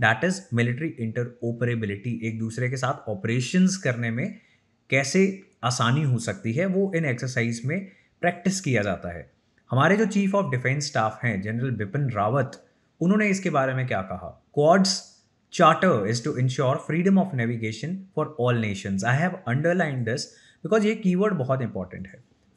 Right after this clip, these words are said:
Freedom of navigation, मतलब जो इंटरनेशनल ओशंस हैं, वहाँ पे किसी एक कंट्री का अधिकार नहीं है।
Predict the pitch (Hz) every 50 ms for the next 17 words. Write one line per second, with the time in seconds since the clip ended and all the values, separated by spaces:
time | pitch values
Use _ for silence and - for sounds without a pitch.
0 | - 175 220 226 226 233 226 220 196 - 165 151 147 147 156 151 139 127 110 -
1 | - 101 - - - _ _ _ _ _ - 123 135 127 - 139 127 107 117 127
2 | - - _ _ _ _ _ - 120 120 127 123 - 139 143 170 175 170 147 147
3 | - - 170 170 - 131 127 123 - 165 165 151 139 127 107 92 95 - - _
4 | _ _ _ _ _ _ - 135 151 180 208 202 208 202 190 196 208 202 190 -
5 | - 185 190 190 202 208 202 196 - - 151 170 190 190 185 175 151 143 147 143
6 | 147 156 147 139 135 131 127 120 110 113 120 120 113 107 107 123 117 - - -
7 | -